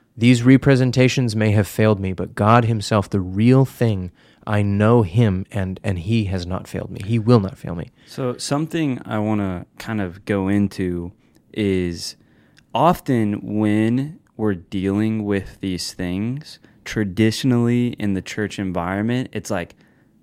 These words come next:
Speaker 2: been pushed down, right? It's like, "Ah, don't talk about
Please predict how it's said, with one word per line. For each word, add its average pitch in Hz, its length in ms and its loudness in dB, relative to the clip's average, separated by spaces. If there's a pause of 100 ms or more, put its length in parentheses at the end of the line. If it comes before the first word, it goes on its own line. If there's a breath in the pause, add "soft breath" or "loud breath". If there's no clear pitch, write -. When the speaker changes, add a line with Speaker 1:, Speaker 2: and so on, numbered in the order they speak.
Speaker 2:
been 101 320 0
pushed - 460 0
down, 73 420 -4 (260)
right? 95 300 0
It's 104 120 -6
like, 95 220 -6
"Ah, 135 300 0
don't 127 380 -4
talk 110 340 -6
about 98 420 -4